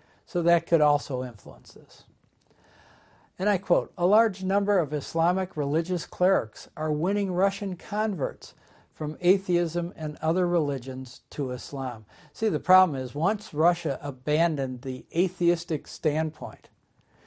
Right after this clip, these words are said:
it has opened the doors, yes, to Christianity. We praise the Lord for that. But it's regained the Russian Orthodox Church in great power in the country. But in the Caucasus nations,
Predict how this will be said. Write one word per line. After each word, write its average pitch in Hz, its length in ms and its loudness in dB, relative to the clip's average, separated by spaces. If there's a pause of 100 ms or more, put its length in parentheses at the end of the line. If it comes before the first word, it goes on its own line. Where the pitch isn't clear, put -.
(120)
it 180 140 0
has 170 140 4
opened 190 320 4
the 165 80 2
doors, 165 420 2
yes, 202 320 2
to 147 140 -6
Christianity. 147 640 0
We 131 120 -4
praise 147 300 0
the 135 60 -6
Lord 143 280 0
for 120 140 -10
that. 117 220 -10 (340)
But 170 80 4
it's 147 160 0
regained 156 640 0 (180)
the 143 100 -2
Russian 147 480 2
Orthodox 160 640 0
Church 135 340 -8
in 127 140 -8
great 170 400 -2
power 123 340 -2
in 117 100 -14
the 110 80 -18
country. 131 420 -12 (340)
But 202 180 4
in 190 120 2
the 160 100 -2
Caucasus 196 540 2
nations, 135 480 -6